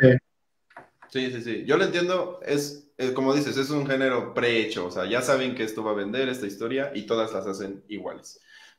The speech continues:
Pero a mí sí me gusta Spider-Man Homecoming, pero no por Tom Holland, ni Zendaya, ni la historia como tal. Me gusta porque el personaje de Michael Keaton,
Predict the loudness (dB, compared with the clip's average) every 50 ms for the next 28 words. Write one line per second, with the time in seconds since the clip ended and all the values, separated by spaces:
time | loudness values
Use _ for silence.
0 | _ 0 2 2 4 4 2 2 0 0 -2 0 2 4 6 6 6 4 4 4
1 | 2 2 2 0 0 2 2 4 4 2 0 -4 -2 0 2 2 2 2 0 -2
2 | -2 -2 -4 -6 -6 -6 -6 -6 -6 -4 -6 -6 -8 -10 -14 -18 _ _ -4 -2
3 | -2 -2 -2 -2 -2 0 0 0 0 0 0 0 0 0 -2 -4 -4 -4 -2 0
4 | 0 2 2 2 2 0 -2 -2 -2 -2 -4 -4 -4 -6 -8 -8 -6 -2 0 0
5 | 0 0 0 -2 -2 -4 -6 -8 -8 -8 -10 -10 -8 -8 -8 -8 -6 -8 -12 -12
6 | -14 -18 -12 -6 -4 -4 -4 -4 -4 -4 -2 -2 0 0 -2 -2 -2 -6 -6 -6
7 | -8 -6 -6 -8 -10 -12 -12 -6 -2 -2 -2 -2 -2 -4 -4 -6 -4 -2 -4 -2
8 | 0 0 0 0 0 0 -2 -2 -2 -4 -4 -6 -10 -6 -4 -4 -4 -4 -8